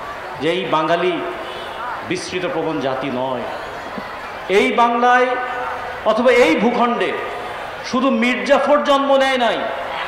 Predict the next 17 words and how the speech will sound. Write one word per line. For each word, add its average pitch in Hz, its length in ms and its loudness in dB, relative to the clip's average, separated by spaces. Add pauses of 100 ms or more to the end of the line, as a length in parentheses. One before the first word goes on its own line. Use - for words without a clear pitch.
(540)
এখানে 240 280 4
মীর 254 340 4
মদনরাও 285 580 6
জন্ম 240 300 4
নিয়েছিল, 208 520 2
যারা 214 180 4
লড়তে 220 460 6
লড়তে 294 300 4
জীবন 202 280 2
দিয়েছে। 151 320 0 (1300)
এই 269 220 6
ভূখণ্ডে 285 760 4 (480)
শুধুমাত্র 294 540 4
রাজাকারদের 320 720 6
জন্ম 285 240 4
হয় 202 240 4
নাই, 139 220 0